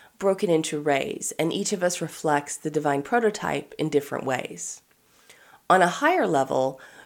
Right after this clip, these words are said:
men and women reflect different aspects of the image of God through our masculine and feminine natures.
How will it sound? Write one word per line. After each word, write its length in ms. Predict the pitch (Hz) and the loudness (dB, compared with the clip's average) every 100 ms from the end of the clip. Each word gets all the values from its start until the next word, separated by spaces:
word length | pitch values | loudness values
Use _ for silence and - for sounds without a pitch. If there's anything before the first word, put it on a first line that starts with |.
| _ | _
men 300 | 185 160 160 | 2 6 6
and 120 | 160 | 6
women 320 | 151 139 135 139 | 6 4 4 2
reflect 440 | 135 - 127 - | 0 0 -2 -2
different 260 | 135 135 120 | -6 -2 -2
aspects 540 | 123 - 127 123 - | -2 -2 -2 -2 -4
of 180 | - 143 | -4 -2
the 120 | 143 | -2
image 220 | 131 127 | -2 -4
of 140 | 143 - | -6 -6
God 420 | 131 127 135 - | -6 -4 -6 -8
through 240 | - - 151 | -10 0 2
our 140 | 143 | 4
masculine 680 | 143 123 131 - 147 135 131 | 2 0 -2 -6 -4 -2 -2
and 140 | 123 123 | -4 -4
feminine 440 | 139 131 127 127 | -4 -2 -4 -2
natures. 600 | 160 202 - - - - | -2 -2 -8 -12 -14 -16